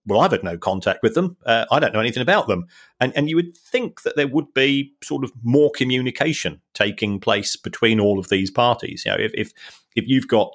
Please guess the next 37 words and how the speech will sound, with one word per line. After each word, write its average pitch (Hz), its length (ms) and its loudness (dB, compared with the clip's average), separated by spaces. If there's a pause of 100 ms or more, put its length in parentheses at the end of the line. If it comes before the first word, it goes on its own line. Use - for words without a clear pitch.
three 113 220 2
or, 104 120 2
you 113 120 0
know, 85 40 2
you've 101 160 -6
got - 160 -10
three 123 160 2
or 107 60 4
four 101 220 0
people 104 320 -2
who 101 100 4
own 104 160 2
a 90 40 -4
football 95 400 2
club, 98 340 0 (320)
if 101 120 -16
one 135 140 2
of 110 60 2
them 98 120 0
is 92 120 -2
thinking 90 340 -2
of 90 80 -6
selling, 107 420 0 (220)
th-, 208 100 -14
the 185 60 -6
first 208 300 0
thing 95 140 -4
you 92 80 -2
do 98 180 2
is, 98 160 -2
is, 101 240 -6
is 101 120 -8
you 98 120 -4
talk - 320 0
to 92 80 -2
the 92 100 0
other, 90 300 0